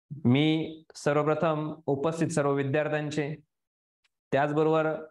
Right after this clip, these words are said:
उपस्थित कॉलेजचे उपप्राचार्य, कॉलेजचे इतर प्राध्यापक वर्ग, या सर्वांचे या कार्यक्रमामध्ये, या वेबिनारमध्ये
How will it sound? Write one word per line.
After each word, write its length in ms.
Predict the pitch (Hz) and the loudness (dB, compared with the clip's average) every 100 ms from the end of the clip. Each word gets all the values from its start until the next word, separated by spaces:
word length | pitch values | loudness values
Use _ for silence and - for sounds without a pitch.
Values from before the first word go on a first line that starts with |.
| _ - | _ -4
उपस्थित 680 | 135 131 160 165 160 160 - - _ _ _ _ _ - | -2 0 -2 0 -2 -4 -10 -18 _ _ _ _ _ -4
कॉलेजचे 360 | 131 143 143 | -2 0 2
उपप्राचार्य, 720 | 151 156 156 151 151 156 151 151 - - _ _ _ | 2 2 2 0 2 2 2 -2 -8 -16 _ _ _
कॉलेजचे 460 | 107 117 113 120 151 | -2 -2 0 0 0
इतर 200 | 147 151 | 2 0
प्राध्यापक 540 | 139 143 147 147 151 | 0 0 0 0 0
वर्ग, 260 | 151 147 143 - - - _ - | 0 2 0 -2 -10 -16 _ -4
या 240 | 123 143 | 0 0
सर्वांचे 800 | - 156 151 156 151 170 160 156 160 _ _ _ - | -2 -2 0 -2 -2 0 0 -2 -6 _ _ _ -2
या 180 | 127 151 | 0 0
कार्यक्रमामध्ये, 1120 | 151 - 139 156 156 156 151 147 135 120 123 | -2 -2 -2 0 -2 0 -2 0 -2 -2 0
या 440 | 135 135 135 135 - | 0 0 -4 -4 0
वेबिनारमध्ये 760 | 135 165 156 151 151 135 117 | 0 2 0 0 0 -2 -4